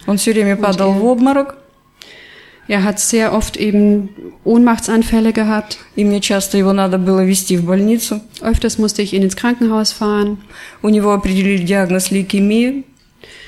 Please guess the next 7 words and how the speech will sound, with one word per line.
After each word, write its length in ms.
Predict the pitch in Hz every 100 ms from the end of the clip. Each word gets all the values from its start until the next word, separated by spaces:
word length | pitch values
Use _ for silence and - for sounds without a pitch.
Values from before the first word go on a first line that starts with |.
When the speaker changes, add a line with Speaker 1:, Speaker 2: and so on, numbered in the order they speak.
| - - - _ _ -
Speaker 2:
Es 260 | 202 190 -
wurde 160 | 214
eine 140 | 220 202
Diagnose 480 | 208 208 220 226 240
festgestellt, 680 | 226 226 - 220 220 220
dass 140 | 214 -
er 300 | 202 202